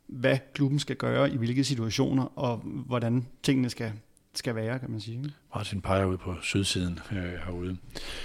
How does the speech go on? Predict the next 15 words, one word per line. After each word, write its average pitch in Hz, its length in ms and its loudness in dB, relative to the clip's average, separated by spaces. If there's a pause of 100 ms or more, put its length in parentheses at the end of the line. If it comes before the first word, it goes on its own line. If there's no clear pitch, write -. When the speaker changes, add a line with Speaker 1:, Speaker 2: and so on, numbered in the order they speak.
(160)
Speaker 2:
Jamen, 107 120 4
det - 20 12
er 123 40 12
jo 131 60 12
sådan 139 160 12
en, 107 160 10
det 90 260 2
er 107 40 6
jo 107 60 8
næsten, 120 420 8 (260)
man 117 320 -2
skulle 117 220 2
næsten 120 220 2
have 117 220 8
et 95 260 6